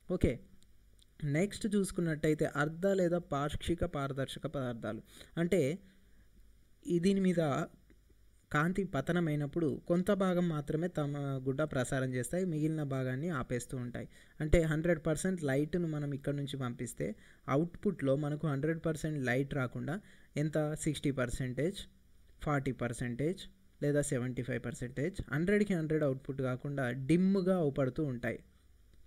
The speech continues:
ఓకేనా? డిమ్‌గా అవుపడుతూ ఉంటాయి. వీటిని అర్ధ లేదా హాఫ్ అని, పాక్షిక పారదర్శక వస్తువులని అంటూ ఉంటాం. ఓకే, నెక్స్ట్ అపారదర్శక పదార్థాలు.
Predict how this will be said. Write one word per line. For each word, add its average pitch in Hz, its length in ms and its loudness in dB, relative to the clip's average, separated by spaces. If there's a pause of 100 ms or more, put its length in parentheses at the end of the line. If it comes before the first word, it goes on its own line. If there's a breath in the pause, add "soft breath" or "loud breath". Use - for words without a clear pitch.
(220)
ఓకేనా? 135 280 -2
డిమ్‌గా 147 440 0
అవుపడుతూ 131 420 -2
ఉంటాయి. 123 300 -4 (340 soft breath)
వీటిని 170 460 2
అర్ధ 147 300 2
లేదా 147 520 2
హాఫ్ 139 260 -2
అని, 127 180 -4 (180)
పాక్షిక 143 380 -2
పారదర్శక 131 680 -4
వస్తువులని 127 540 -4
అంటూ 135 240 -4
ఉంటాం. 123 260 -8 (500 soft breath)
ఓకే, 151 260 2 (360 soft breath)
నెక్స్ట్ 185 240 2
అపారదర్శక 196 800 2
పదార్థాలు. 127 680 -2